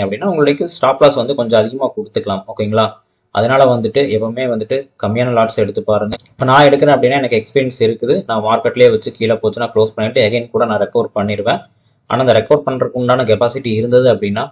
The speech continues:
maximum lot எடுங்க. இல்ல அப்படிங்கிறவங்க வந்து ஒரு lot அல்லது ரெண்டு லாட்டோட நீங்க அந்த ட்ரேடை close பண்றது நல்லதுன்னு தான் நான் சொல்லுவேன்.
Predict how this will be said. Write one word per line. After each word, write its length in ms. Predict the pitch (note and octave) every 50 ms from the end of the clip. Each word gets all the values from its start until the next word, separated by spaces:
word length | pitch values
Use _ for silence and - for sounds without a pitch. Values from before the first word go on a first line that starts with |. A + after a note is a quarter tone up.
| _ _
maximum 340 | - F#2+ F#2 - - B2 A2+
lot 220 | G2+ G2+ G#2 G2+
எடுங்க. 400 | - G2 G2 G2+ G2+ G#2+ A#2+ B2+ -
இல்ல 340 | G#2 G#2+ A2 A#2+ C3 C3 A#2+
அப்படிங்கிறவங்க 500 | G#2+ G#2 G#2+ G#2+ G#2 G2+ G2+ G2+ G2 F#2+
வந்து 320 | G2+ G2 G2 C#3 - - _ _ _ _ _ _ _
ஒரு 180 | - A2 A2 A2
lot 200 | A#2 B2+ C3 -
அல்லது 220 | A2 A2 A2+ A2+
ரெண்டு 180 | G#2+ G2+ G2 G2+
லாட்டோட 480 | G#2 G#2+ G#2+ - A2 G#2+ A2 B2 C#3 C#3+ - _ _ _
நீங்க 220 | _ G2+ G2+ G2 F#2+
அந்த 180 | F#2+ F#2+ F#2+ -
ட்ரேடை 220 | - A2+ A#2 A#2 B2 A#2+
close 200 | - G2+ G#2 G#2 -
பண்றது 360 | G#2+ G2 F#2+ G2 G2 G2 C#3 D3 - _ _
நல்லதுன்னு 320 | G2+ F#2+ G2 F#2+ F#2+ F#2+
தான் 140 | F#2+ G2+ A2+
நான் 180 | G2+ F2+ E2+ -
சொல்லுவேன். 280 | F2 - - - _